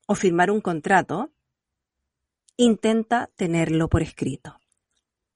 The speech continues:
"Muchas gracias. Me encantó almorzar contigo ayer. Te propongo hacer un nuevo seguimiento de las ideas que comentamos. Creo que mi empresa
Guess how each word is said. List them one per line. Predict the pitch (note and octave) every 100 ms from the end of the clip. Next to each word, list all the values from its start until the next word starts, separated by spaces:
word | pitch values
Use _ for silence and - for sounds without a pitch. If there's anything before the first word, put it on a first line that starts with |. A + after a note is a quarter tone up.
| -
"Muchas | G#3 G#3+ A3
gracias. | F3 D3 - B3 D#4 - _ _ _ -
Me | B3
encantó | A#3+ A3 G#3+ C#4+ D#4+ -
almorzar | B3 A3 G#3+ A#3+ A3+
contigo | G3+ F#3 F#3+ E3
ayer. | D#3 - - _ _ _ _ _ _ _ _ _ _ - - -
Te | B3+
propongo | C4+ C4 D#4+ E4 D#4+ F#4+ -
hacer | F#4+ - C#4
un | C4+
nuevo | C4 C4+
seguimiento | - B3 G3+ G#3 A#3+ B3 - C#4+ -
de | G3+
las | G3+ F#3
ideas | G3+ G#3 -
que | G#3
comentamos. | E3+ D3+ - G#2 G#2+ - - _ _ _ _ _ _ _ _ _ _ - _
Creo | - A#3 F3 G3 D4 _ _ _ _ _ -
que | F3+
mi | E3
empresa | C#3+ F#3 G3 G#3+ - -